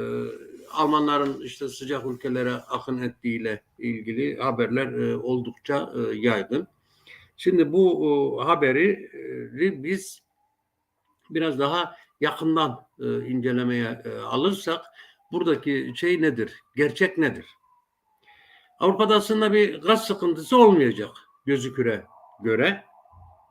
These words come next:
Avrupa'nın depolarındaki gaz rezervlerinin seviyesi seksen beşi aştı. Romanya ortalamanın altında.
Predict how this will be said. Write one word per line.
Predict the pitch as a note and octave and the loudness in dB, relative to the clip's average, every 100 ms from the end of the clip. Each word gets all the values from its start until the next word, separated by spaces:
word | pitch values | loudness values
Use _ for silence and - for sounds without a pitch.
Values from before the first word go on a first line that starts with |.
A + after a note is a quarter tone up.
| _ _ _ _ _ _ _ - - - - _ _ _ _ - | _ _ _ _ _ _ _ -20 -20 -20 -20 _ _ _ _ 0
Avrupa'nın | F3 G#3+ A#3 G3+ F3 E3 | 6 8 8 4 4 4
depolarındaki | G3 G3 F#3 E3 D#3 C#3+ C3+ | 4 4 4 4 2 0 -2
gaz | C3+ F3+ G#3 D#3 C#3 - - B2 | -2 2 0 0 -14 -18 -16 -4
rezervlerinin | B2+ D3 D3 C3+ C3+ B2+ B2 A#2+ | 0 2 2 0 2 0 0 -2
seviyesi | A#2 - F3+ F#3 C3+ A#2+ - A#3 - - _ _ _ | -4 -2 0 2 2 0 -2 -4 -4 -10 _ _ _
seksen | - G3 F#3+ F#3 D#3+ | -4 -2 0 -2 0
beşi | C#3+ C#3 A3 | 0 -2 -4
aştı. | F3 C#3+ - - - - _ _ _ _ _ _ _ _ _ - _ _ - | -2 -2 -4 -12 -14 -16 _ _ _ _ _ _ _ _ _ -20 _ _ 2
Romanya | F#3+ G#3 E3+ D#3 G3+ - | 4 6 4 2 0 -2
ortalamanın | F3+ E3+ E3 D3 C#3 F#3 F#3 | -4 0 0 0 0 0 0
altında. | C#3 B2 A2+ F#2 E2 | 0 -2 -8 -8 -14